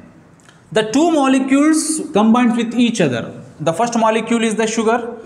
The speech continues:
the second molecule is the nitrogen base। जब ये दोनों आपस में जुड़ गए तो हम लोगों को नए प्रकार का या फिर न्यू मॉलिक्यूल देखने को मिलेगा, ठीक है। So इस मॉलिक्यूल को हम लोग बोलते हैं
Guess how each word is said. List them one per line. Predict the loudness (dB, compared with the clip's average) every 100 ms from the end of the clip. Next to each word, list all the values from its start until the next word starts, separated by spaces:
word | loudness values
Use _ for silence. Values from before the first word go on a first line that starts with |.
| -20 -6
the | -4
second | -2 -2 0
molecule | -2 -2 0 0
is | 0
the | 0 -2 -4 -8 -2
nitrogen | -2 0 0 0 -2 -2
base। | -4 -6 -14 -20 -8
जब | -2 0
ये | 0 0
दोनों | 0 2 2 2
आपस | 0 -2 -2
में | 0 -2
जुड़ | 0 0
गए | 2 2 2 0 -2 -2
तो |
हम | -2
लोगों | -2 -2
को | 0 0
नए | -2 -2 -2 -2
प्रकार | -2 -2 -2
का | 0
या | -2
फिर | -2 -2
न्यू | -2 -2 0
मॉलिक्यूल | -2 0 -2
देखने | -2 -4 -4
को | -4
मिलेगा, | -2 -2 -2 -4 -4
ठीक | -2 -2
है। | -4 -8 -20 -16 -4
So | -2 0 -2 -6 -4
इस | 0 2
मॉलिक्यूल | 0 0 0 0
को | 2
हम | 2
लोग | 2
बोलते | 2 0 0 2
हैं | 2 0 -4 -10